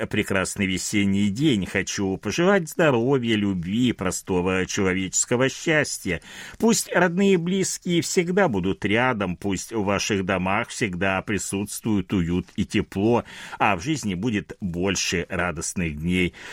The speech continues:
Отдельно хочу поздравить с праздником мою любимую ведущую Анну Витенко, без которой мне сложно представить такие рубрики, как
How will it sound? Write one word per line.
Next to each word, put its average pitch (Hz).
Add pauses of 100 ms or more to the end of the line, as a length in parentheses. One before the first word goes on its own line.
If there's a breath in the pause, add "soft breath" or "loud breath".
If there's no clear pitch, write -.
(100)
Отдельно 92
хочу 98
поздравить 104
с -
праздником 110
мою 101
любимую 117
ведущую 117
Анну 120
Витенко, 131
без 98
которой 175
мне 156
сложно 147
представить 113
такие 98
рубрики, 95
как 92